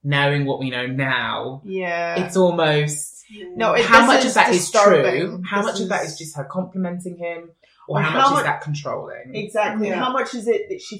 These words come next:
Speaker 2: feels t-, she needs to appease him? As in, she needs to big him up so that he feels like he's credited,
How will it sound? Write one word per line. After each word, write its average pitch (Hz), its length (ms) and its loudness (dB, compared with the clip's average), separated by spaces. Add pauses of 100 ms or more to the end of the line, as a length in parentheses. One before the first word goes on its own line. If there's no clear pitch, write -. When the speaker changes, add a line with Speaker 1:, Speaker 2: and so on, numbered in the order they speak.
Speaker 2:
feels 208 320 -10
t-, - 80 -20 (180)
she - 280 -12
needs 208 300 -12
to 196 120 -6
appease 208 600 -12
him? 175 420 -16 (400)
As 196 220 -2
in, 180 300 -4 (440)
she - 160 -12
needs 214 160 -8
to - 100 -8
big 190 280 -4
him 170 120 -6
up - 340 -8 (440)
so - 220 -4
that 202 220 -4
he 185 180 -10
feels 185 500 -4
like 160 280 -8
he's 180 180 -14
credited, 185 880 -8